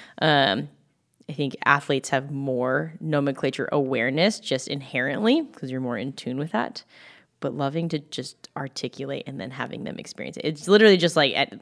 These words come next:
anything else learning a new language. You have to, like, be in it and experience it and talk through it in order to understand it.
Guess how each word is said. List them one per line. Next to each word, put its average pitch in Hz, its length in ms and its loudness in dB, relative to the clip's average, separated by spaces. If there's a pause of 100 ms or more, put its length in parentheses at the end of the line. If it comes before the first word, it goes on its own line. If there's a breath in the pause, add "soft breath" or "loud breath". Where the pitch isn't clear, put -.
anything 151 280 0
else 120 180 -4
learning 120 200 -4
a - 20 -8
new 107 120 -6
language. - 440 -8
You 139 80 -6
have 120 220 0
to, 139 100 -2
like, 123 260 -4
be 131 160 -4
in 117 140 -4
it - 120 -6
and - 80 -8
experience - 580 -8
it - 80 -6
and - 120 -14
talk - 280 -6
through - 180 -8
it - 260 -8
in - 140 -10
order - 220 -10
to - 120 -14
understand - 580 -10
it. - 160 -18